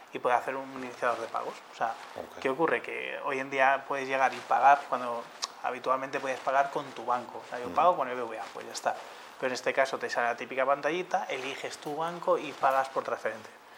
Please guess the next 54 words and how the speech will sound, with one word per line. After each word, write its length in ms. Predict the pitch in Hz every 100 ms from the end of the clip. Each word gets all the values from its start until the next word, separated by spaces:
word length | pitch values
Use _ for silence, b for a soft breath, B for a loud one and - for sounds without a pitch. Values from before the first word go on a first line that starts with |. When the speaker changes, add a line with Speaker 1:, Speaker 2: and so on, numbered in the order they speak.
| -
Speaker 2:
Vale. 140 | - -
Speaker 1:
Cuando 220 | 135 127
veis 260 | 131 147 147
eso, 320 | 175 - 214
es 200 | 139 -
que 200 | - 127
ahí 140 | 127
es 160 | 127 -
un 100 | 127
iniciador 400 | 123 117 127 123
de 120 | 127
pagos 360 | 127 160 165 -
Speaker 2:
Ujú. 440 | - - - -
Speaker 1:
que 40 | 120
está 200 | - 131
agregando 500 | 135 135 135 143 143
diferentes 560 | 127 - 135 143 131
apis 280 | 147 160 151
de 80 | 135
cada 220 | 127 117
uno 180 | 135 127
de 60 |
los 220 | 127 127 127
bancos, 400 | 147 156 175 - B B B
posiblemente 460 | 123 120 127 123 123
de 40 |
España 440 | 120 - 139 143
o 40 | 131
de 60 |
Europa, 360 | 131 143 151 -
dependiendo 500 | - 123 113 120 120
de 140 | 113 110
la 240 | 101 -
plataforma. 500 | - 110 110 110 110 - -
Pero 180 | 113
fijaros 400 | 117 - 123 123
qué 140 | - 131
potencia 500 | 131 127 131 127 135
le 100 | 131
ha 40 |
dado 300 | 131 139 143 - B B
a 60 |
Speaker 2:
Ujú. 140 | 92 131
Speaker 1:
unos 160 | 131 131
nuevos 220 | 127 131
actores, 380 | 117 143 127 131
además 320 | 120 123 123
de 120 | 127
pagos, 320 | 131 135 147
que 100 | -
están 220 | 117 120 113
siendo 180 | 117
muy 160 | 120 117
importantes. 640 | 113 110 113 117 107 117